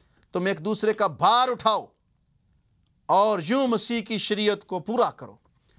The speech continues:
تم ایک دوسرے کا بھار اٹھاؤ، بوجھ اٹھاؤ ایک دوسرے کا، درد کو بانٹو۔ اور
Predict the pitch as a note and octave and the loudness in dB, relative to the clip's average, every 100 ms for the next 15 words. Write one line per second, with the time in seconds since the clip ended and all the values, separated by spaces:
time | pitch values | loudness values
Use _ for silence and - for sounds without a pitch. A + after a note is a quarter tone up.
0 | _ - A#3 B3+ B3+ B3+ C4+ C4+ C4 C4 | _ -4 0 2 0 -2 -2 0 2 0
1 | F#3 B2 G#3 A#3+ B3+ A#3+ G3+ F#3+ F3+ C3+ | -2 0 2 4 4 0 -2 -2 -2 -4
2 | G2+ C3 D4 D#4 D4+ B3+ B3+ A#3+ B3+ B3 | -2 4 6 6 4 0 0 2 4 2
3 | A3+ G3+ A3 - F#3 - A#2 G#2 _ _ | -2 -4 -4 -4 -6 -6 -10 -10 _ _
4 | _ _ _ - B2+ A#3+ C4 G3+ C#4 C4+ | _ _ _ -12 0 2 2 0 2 2
5 | C#3 G#3 C4 B3+ C#4 G3 - _ _ _ | 4 2 2 2 2 2 -4 _ _ _
6 | _ _ _ _ _ _ _ _ _ _ | _ _ _ _ _ _ _ _ _ _
7 | _ _ _ _ _ - E3 G3+ | _ _ _ _ _ -2 2 2